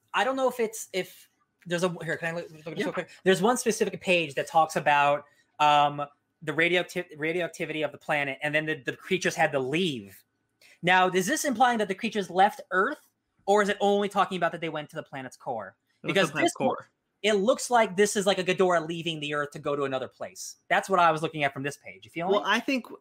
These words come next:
Speaker 2: I think you can. So that, that's meant to be an asteroid, but I also think you could probably
Speaker 1: Oh.
Speaker 2: infer that that's, that's, um, that, that could be Ghidorah.
Speaker 1: Gotcha.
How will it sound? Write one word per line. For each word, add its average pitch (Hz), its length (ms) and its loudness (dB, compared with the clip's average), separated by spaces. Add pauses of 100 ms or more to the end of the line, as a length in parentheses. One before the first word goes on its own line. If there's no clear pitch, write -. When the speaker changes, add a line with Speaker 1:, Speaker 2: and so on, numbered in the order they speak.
(100)
Speaker 2:
I 202 140 0
think 240 240 -4
you 233 100 -4
can. 190 320 -4 (160)
So 180 200 2
that, 175 300 0
that's 185 280 -2
meant 190 140 -2
to - 40 -18
be 165 100 0
an 139 60 -2
asteroid, 147 560 -4
but 143 120 -2
I 135 40 -2
also 147 300 -4
think 190 200 -6
you 185 100 -6
could - 120 -20
probably 165 380 6
Speaker 1:
Oh. 143 80 4 (120)
Speaker 2:
infer 143 120 -2
that 143 140 0
that's, 143 280 -4
that's, 135 380 -6
um, 120 420 -6 (480)
that, 135 240 -2
that 143 180 -4
could 143 140 -2
be 135 100 -6
Ghidorah. 131 460 -8 (500)
Speaker 1:
Gotcha. - 340 -10